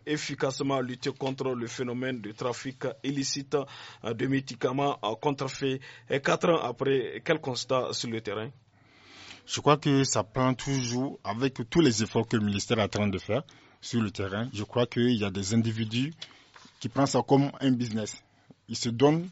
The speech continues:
Speaker 2: ça, ça prend toujours de l'ampleur. Je crois que le ministère doit sévir, doit prendre des mesures pour sévir ces gens-là. Parce que le ministère est en train de faire tous ses efforts pour pouvoir freiner ça, pouvoir élucider ces,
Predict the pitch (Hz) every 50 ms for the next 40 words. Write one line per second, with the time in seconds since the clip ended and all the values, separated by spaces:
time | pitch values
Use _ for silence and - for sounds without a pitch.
0 | - - - 120 - - 113 - - 131 - - 165 175 - - 170 156 151 139
1 | 123 113 107 98 - 110 101 98 - - - - _ - - 113 147 147 - -
2 | 135 123 117 113 117 117 - - 139 127 113 117 110 - - - 110 98 104 120
3 | - - _ _ _ _ _ - 110 127 127 - - 135 127 117 110 104 107 110
4 | 117 117 117 131 127 107 - 123 113 - - - 120 107 104 117 135 120 - _
5 | _ _ _ _ _ _ - - - 110 101 120 120 117 - 113 98 92 - _
6 | - - - - 113 101 - - 131 123 117 123 131 139 135 - - 175 160 135
7 | 117 - - 139 127 117 110 98 - - 123 110 - - _ _ - 165 156 -
8 | 139 110 110 85 87 107 98 - - 110 127 151 - _ - 147 - 127 117 117
9 | 113 110 - 113 107 107 107 107 104 113 143 - _ - _ _ - 120 110 120
10 | 110 110 - 123 123 123 113 - 120 110 107 117 120 - - - 104 98 95